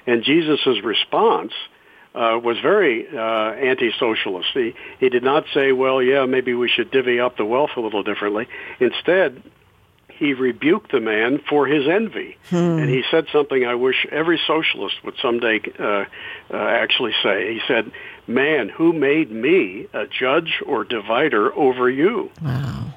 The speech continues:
Speaker 2: Yeah, that is what the Lord said. Well, he also said, "Be, be on your guard against every form of greed." So it's envy, but also greed, meaning I want what's, and I mean, that kind of ties in with coveting as well. I want what is not mine. I want more.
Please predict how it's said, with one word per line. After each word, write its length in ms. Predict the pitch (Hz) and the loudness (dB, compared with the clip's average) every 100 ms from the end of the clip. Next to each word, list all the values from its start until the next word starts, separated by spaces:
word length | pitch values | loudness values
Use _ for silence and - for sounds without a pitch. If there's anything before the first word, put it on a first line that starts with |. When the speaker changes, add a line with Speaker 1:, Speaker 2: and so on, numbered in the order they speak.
| _ _ | _ _
Speaker 2:
Yeah, 200 | 156 165 | 2 2
that 180 | 151 156 | 2 2
is 240 | 175 202 | 2 2
what 120 | 226 190 | 0 0
the 100 | 156 | 2
Lord 220 | 143 135 | 2 2
said. 260 | - 135 - - - | 2 0 -2 -10 0
Well, 160 | 220 | 2
he 80 | 233 | 4
also 280 | 233 254 214 | 4 2 2
said, 280 | - 175 143 | 2 2 2
"Be, 100 | 160 151 | 2 0
be 160 | 165 185 | 0 2
on 140 | 185 | 2
your 100 | 165 | 2
guard 300 | 139 165 175 | 2 2 2
against 380 | 170 151 147 - | 2 2 2 2
every 260 | 156 151 160 | 2 4 2
form 320 | - 165 156 | 2 2 4
of 180 | 139 135 | 2 2
greed." 680 | 151 143 196 208 - - - | 2 2 4 4 2 -2 -6
So 180 | - 190 | -2 2
it's 160 | 160 - - | 2 0 0
envy, 460 | 190 220 180 156 | 2 2 4 4
but 220 | 139 147 | 4 2
also 520 | - 160 175 - 170 147 | 4 4 4 4 4 2
greed, 720 | 139 160 160 226 202 151 139 | 2 2 2 4 4 2 2
meaning 380 | 156 151 147 147 | 2 4 2 2
I 200 | 151 175 | 0 2
want 300 | 165 165 151 | 4 4 2
what's, 260 | 147 143 185 | 0 0 0
and 160 | 185 | 2
I 60 | 175 | 4
mean, 160 | 165 156 | 4 4
that 160 | 151 | 2
kind 180 | - 196 | 0 0
of 60 | 196 | 2
ties 260 | 160 139 | 2 4
in 80 | 151 | 4
with 160 | 135 - | 2 2
coveting 420 | 165 151 143 139 | 2 2 2 4
as 140 | 131 | 2
well. 320 | 156 190 165 - - - | 4 4 2 0 -18 -4
I 200 | 170 196 | 0 2
want 300 | 180 185 104 | 4 2 2
what 240 | 165 165 - | 2 2 2
is 200 | 170 147 | 0 2
not 180 | 175 - | 2 2
mine. 380 | 165 233 175 - | 2 2 0 -2
I 120 | 170 | 0
want 200 | 170 160 | 2 2
more. 460 | 165 185 185 - | 2 2 2 -2